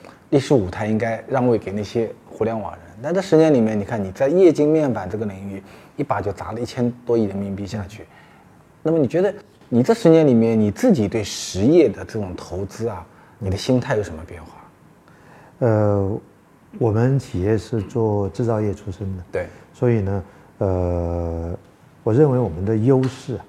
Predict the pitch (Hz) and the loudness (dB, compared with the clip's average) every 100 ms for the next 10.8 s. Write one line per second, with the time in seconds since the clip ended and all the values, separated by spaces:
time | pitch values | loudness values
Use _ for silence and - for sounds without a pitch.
0 | - - - - 104 117 104 107 98 95 | -20 -20 -16 -8 -4 -2 -2 0 0 -2
1 | 95 87 - - - 95 87 80 - 123 | -4 -8 -18 -20 -10 -8 -6 -6 -2 0
2 | 120 117 110 101 95 92 90 87 85 85 | 0 0 0 -2 -4 -4 -6 -8 -10 -8
3 | 110 - _ _ - - 143 - 156 131 | -8 -10 _ _ -20 -20 -10 -2 0 2
4 | 139 104 - 98 117 92 98 110 - - | 0 -2 -4 0 0 0 -2 -2 -4 -6
5 | 120 110 101 90 135 113 85 - 95 - | -4 -2 -4 -6 -6 -6 -8 -12 -14 -16
6 | _ 87 - - - 180 175 208 156 147 | _ -18 -16 -18 2 4 8 8 8 8
7 | 147 101 110 107 90 92 139 113 104 - | 6 4 0 -4 -4 0 0 0 -2 -10
8 | - - 98 95 101 107 110 117 - - | -18 -6 -4 -2 -2 0 0 -4 -10 -20
9 | - _ - 147 135 98 117 110 127 107 | -20 _ -2 0 2 0 -2 -2 -2 -4
10 | 101 98 - 92 104 - 90 90 | -4 -8 -6 -6 -6 -6 -10 -10